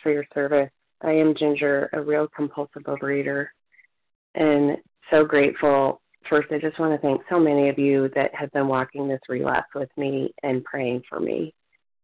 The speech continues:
Uh, those prayers are powerful, and, um, and I feel like they possibly are being heard today. Um, this sentence, "But my friend sat before me and made this point blank declaration that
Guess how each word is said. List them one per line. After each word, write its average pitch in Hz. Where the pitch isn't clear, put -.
Uh, 143
those 139
prayers 143
are 135
powerful, 165
and, 147
um, 135
and 156
I 151
feel 156
like 143
they 139
possibly 151
are 143
being 139
heard 135
today. 135
Um, 139
this 156
sentence, 147
"But 143
my 143
friend 143
sat 139
before 139
me 143
and 151
made 143
this 139
point 147
blank 143
declaration 143
that 139